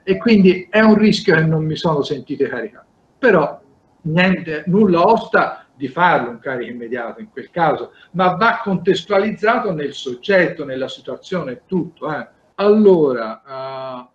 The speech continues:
andiamo avanti e vediamolo qua, no? Proprio in queste fasi di queste discrepanze importanti che noi abbiamo, dove normalmente cosa sarebbe successo?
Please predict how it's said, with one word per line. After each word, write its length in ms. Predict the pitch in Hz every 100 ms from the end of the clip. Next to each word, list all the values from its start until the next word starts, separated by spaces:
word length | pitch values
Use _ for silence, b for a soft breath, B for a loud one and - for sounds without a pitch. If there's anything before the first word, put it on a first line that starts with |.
| _
andiamo 400 | - 156 190 202
avanti 340 | 226 220 247 - _
e 140 | 208
vediamolo 580 | 202 226 262 214 143 123
qua, 240 | 120 110 110
no? 420 | 156 160 - b b _ -
Proprio 280 | 185 170
in 80 | 135
queste 340 | 170 156 - 135
fasi 400 | 175 160 - 127
di 120 | 120
queste 520 | 151 151 - 123 110 123
discrepanze 840 | 160 - 143 143 160 147 127 127
importanti 800 | 110 139 131 - 156 139 127 123
che 100 | 139
noi 260 | 156 156
abbiamo, 680 | 147 143 151 135 143 170 175 b b _
dove 220 | 220 208
normalmente 680 | 208 208 220 220 240 220 190
cosa 300 | 156 151 156
sarebbe 400 | 170 156 156 151
successo? 680 | 156 - 151 117 - 123